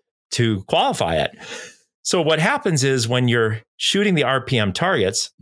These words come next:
the tachometer increases the more you hit it. It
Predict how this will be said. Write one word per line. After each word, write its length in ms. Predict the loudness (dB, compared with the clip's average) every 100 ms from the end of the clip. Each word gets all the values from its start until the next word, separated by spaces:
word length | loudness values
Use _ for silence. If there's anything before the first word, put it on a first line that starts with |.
| -20 _ _ _ _ _ _ _ -14 -6
the 480 | 0 2 2 0 -4 _ _ _ _ _ _ _ _ _ _ -4
tachometer 880 | -2 -2 0 0 0 0 0 -2 -10 _ _ _ -2
increases 1040 | -2 0 0 0 0 0 0 0 -2 -4 -12 _
the 80 | -2
more 200 | 0 2
you 100 | 2
hit 160 | 2 0
it. 200 | -2 -8 _ -20 -20 -20 _ _ _ _
It 120 | -2